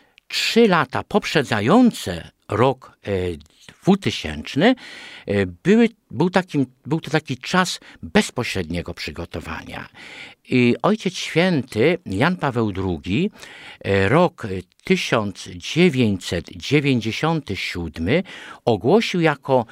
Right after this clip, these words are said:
rok, w którym mamy się pochylać nad tajemnicą odkupienia. Jezus Chrystus w centrum tego roku. Rok kolejny to rok Ducha Świętego,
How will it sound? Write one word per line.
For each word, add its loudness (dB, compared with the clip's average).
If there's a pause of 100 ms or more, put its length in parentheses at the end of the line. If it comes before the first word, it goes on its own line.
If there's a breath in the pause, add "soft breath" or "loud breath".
(220 loud breath)
rok, 2 (540 soft breath)
w -14
którym 4
mamy 4
się -2
pochylać 0
nad -2
tajemnicą 0
odkupienia. -2
Jezus 4
Chrystus -2
w -20
centrum 0
tego 0 (240 loud breath)
roku. 0 (800 loud breath)
Rok 0
kolejny 4 (220 soft breath)
to 2
rok 2
Ducha -2
Świętego, -2